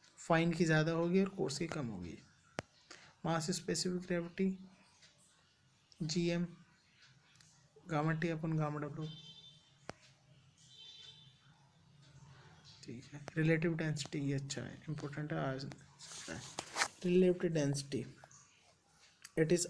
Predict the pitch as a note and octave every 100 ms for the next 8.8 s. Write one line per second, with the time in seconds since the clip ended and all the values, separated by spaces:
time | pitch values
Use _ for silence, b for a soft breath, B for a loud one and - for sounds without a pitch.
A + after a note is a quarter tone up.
0 | D#3 D3+ - E3+ E3+ D3+ C#3+ C#3 E3 E3
1 | F#3 F#3 - E3+ E3 E3 - D#3+ D#3+ D#3+
2 | D#3+ D#3+ D#3 D#3 D#3+ D#3+ - E3+ D#3+ D#3
3 | E3+ F3 D#3+ D#3 F3 F3 E3 D#3+ D#3+ D#3+
4 | D#3+ D#3 D#3 E3 - D#3 D3 D3 C#3+ C#3
5 | C#3 B B B B B B B B B
6 | B B B B B _ - C#3+ C3 C3
7 | C#3 F#3 B B B B B B E3+ E3
8 | F3 F3+ F#3 F3+ F3+ - G3